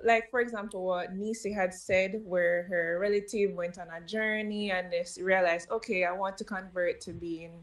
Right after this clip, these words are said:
um, a Seventh-day Adventist, um, worshiper," right? What do you call it? They, they'd convert to that denomination. And I even have some of my friends now who left the Anglican Church and they're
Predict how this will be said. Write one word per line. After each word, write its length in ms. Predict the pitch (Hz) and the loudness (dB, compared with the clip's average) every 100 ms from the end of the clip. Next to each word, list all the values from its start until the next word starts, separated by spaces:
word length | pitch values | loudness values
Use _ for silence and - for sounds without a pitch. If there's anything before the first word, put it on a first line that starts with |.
| - - - - _ - | -20 -20 -20 -20 _ -6
um, 560 | 170 165 165 165 165 165 | -2 -2 -2 -4 -6 -4
a 100 | - | -2
Seventh-day 460 | 165 196 180 175 165 | 2 4 4 4 6
Adventist, 640 | 160 156 156 160 160 - - - | 4 2 -2 -4 -6 -6 -6 2
um, 520 | 165 160 156 151 165 - _ _ 165 | 2 4 0 -6 -10 -14 _ _ 8
worshiper," 580 | 175 170 - - 147 160 | 8 8 -2 -8 -4 0
right? 280 | 185 180 - _ _ _ _ - | 0 -2 -6 _ _ _ _ -14
What 160 | 104 202 | -2 2
do 60 | 196 | 2
you 60 | |
call 180 | 190 156 | 0 -2
it? 160 | - 185 | 0 2
They, 180 | 165 - - | 0 0 6
they'd 240 | 208 202 | 6 6
convert 580 | - 226 196 208 196 - | 6 4 6 6 6 4
to 120 | - 185 | -2 2
that 280 | 180 - 180 | 4 2 -2
denomination. 720 | 175 165 160 156 160 165 165 | -2 -2 -4 -4 -6 -4 -2
And 120 | 175 | 0
I 120 | 196 - | 0 2
even 260 | 233 233 | 2 4
have 240 | 240 214 208 | 6 4 4
some 240 | 214 202 | -2 0
of 100 | 196 | 0
my 240 | 190 190 196 - _ _ _ | 0 -2 -4 -12 _ _ _
friends 460 | 226 220 214 196 | 4 4 2 0
now 420 | 196 190 190 190 196 | 0 2 2 2 0
who 240 | 175 175 | -2 0
left 280 | 180 226 - | 4 4 4
the 80 | - | -2
Anglican 460 | 202 202 190 170 | 0 0 -2 -2
Church 280 | 175 170 165 | 2 0 0
and 200 | 165 165 | -6 -4
they're 320 | 165 165 165 | -2 -2 -6